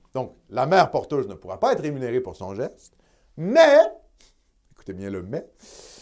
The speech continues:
elle pourra recevoir une compensation pour la perte de salaire encourue et un remboursement pour les dépenses liées à la grossesse.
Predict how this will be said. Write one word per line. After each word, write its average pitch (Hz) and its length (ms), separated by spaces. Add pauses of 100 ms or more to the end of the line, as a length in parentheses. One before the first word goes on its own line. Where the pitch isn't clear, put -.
(600)
elle 247 160
pourra 262 240
recevoir 226 420
une 196 140
compensation 240 840
pour 240 160
la 139 120
perte - 340
de 147 80
salaire 170 380
encourue 151 680
et 151 80
un 147 120
remboursement 175 680
pour 156 140
les 143 100
dépenses 190 420
liées 190 120
à 180 40
la 160 140
grossesse. 135 540